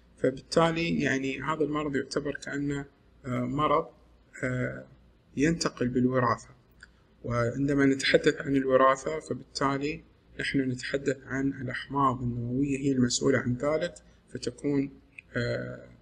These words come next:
فهذا يعني أن سرطان الثدي مرتبط بالأحماض النووية، فالإجابة الصحيحة سوف تكون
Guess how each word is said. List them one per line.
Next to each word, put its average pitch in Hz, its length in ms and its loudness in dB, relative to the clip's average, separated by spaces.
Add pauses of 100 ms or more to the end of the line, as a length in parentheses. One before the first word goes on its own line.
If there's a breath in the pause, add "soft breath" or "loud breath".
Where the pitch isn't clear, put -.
(380)
فهذا 127 500 2
يعني 139 280 6
أن 123 140 4
سرطان 135 480 0
الثدي 135 440 0
مرتبط 151 560 -2 (360 soft breath)
بالأحماض 143 760 2
النووية، 123 760 -2 (280)
فالإجابة 170 440 8
الصحيحة - 440 2
سوف 143 260 -6
تكون 151 460 -8